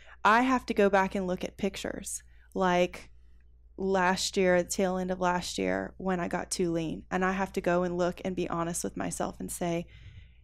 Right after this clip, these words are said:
"Is that the way that I wanna look? Do I wanna give up being strong just to be lean? Is that important to me?" It's not important to me. So I have to be okay with, maybe I put on some pounds, but that means I can do more pull-ups. So that means I can be stronger.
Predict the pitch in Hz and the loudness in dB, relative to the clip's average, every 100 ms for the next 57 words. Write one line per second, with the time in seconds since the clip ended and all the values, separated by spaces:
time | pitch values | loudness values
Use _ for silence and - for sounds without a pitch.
0 | - - - - - - 196 214 247 - | -20 -20 -20 -20 -20 -4 0 0 0 0
1 | 254 262 262 254 254 247 247 240 233 - | 0 0 0 -2 -2 -2 -2 -2 -2 -4
2 | - - - - - - 214 208 226 226 | -10 -20 -20 -20 -20 0 4 6 4 2
3 | 214 202 208 - 202 196 190 - 190 196 | 0 0 0 -2 -4 -4 -6 -4 -2 -2
4 | 196 202 - 202 196 190 190 196 196 202 | -4 -8 -8 -6 -4 -4 -6 -8 -2 0
5 | 208 202 220 233 233 240 240 240 - - | 0 -4 -8 -6 -6 -6 -4 -8 -12 -20
6 | - - - 233 240 220 185 175 - - | -20 -10 -4 4 4 4 2 -6 -6 -10
7 | 196 - - - - - - - 208 190 | -10 -10 -16 -20 -20 -20 -16 0 4 4
8 | 185 - 202 208 214 - 202 196 190 - | 2 2 0 2 0 0 -2 -2 -2 0
9 | 220 220 180 180 - - - - - 208 | 2 2 0 -2 -4 -20 -20 -20 -6 -2
10 | 240 247 240 262 311 277 185 180 175 156 | 2 0 2 4 4 2 -2 -4 -4 -2
11 | 170 - - - - - - 196 202 226 | -4 -10 -14 -20 -20 -20 0 2 4 2
12 | 233 233 220 226 220 220 208 240 247 202 | 2 0 0 0 -2 -2 -2 0 0 0
13 | - - 202 214 220 202 202 208 202 190 | -4 -4 -2 -2 -2 0 0 -2 -4 -4
14 | - 208 202 208 170 | 0 0 0 -2 -4